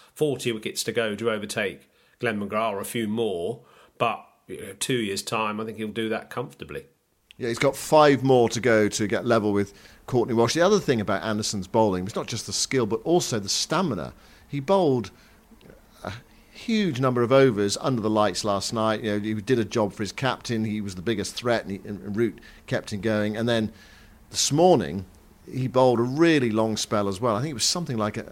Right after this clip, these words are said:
Speaker 2: eleven overs, just kept on going. You thought, you know, he's gonna have to take him off, he's gonna have to take him off. But he picked up the first two wickets. He eventually got his fifer, just kept on going. I mean, that's a captain's dream to have a bowler like that. You know, you know, some bowlers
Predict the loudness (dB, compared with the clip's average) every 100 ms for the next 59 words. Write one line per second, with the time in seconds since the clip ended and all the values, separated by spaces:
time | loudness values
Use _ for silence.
0 | -14 -2 0 0 2 2 2 0 -4 -6
1 | -8 -6 -4 0 0 0 -2 -4 -2 -2
2 | -4 -8 -8 -6 -4 -2 -2 -2 -4 -6
3 | -6 -6 -4 -4 -2 0 2 0 -10 -20
4 | -20 -10 -4 -2 -2 -4 -6 -6 -2 0
5 | 0 -2 -2 0 -2 -4 -4 0 0 -2
6 | -4 -6 -8 -20 -20 -10 -2 -2 -2 -2
7 | 0 0 -2 -8 -4 -6 -6 -6 -6 -6
8 | -6 -2 2 4 4 2 0 -2 -4 -6
9 | -6 -6 -6 -6 0 2 2 0 -8 -14
10 | -18 -6 -4 0 2 2 2 0 -2 -2
11 | -4 -4 -6 -12 -6 -2 0 -2 -4 -4
12 | 0 0 2 4 4 2 -2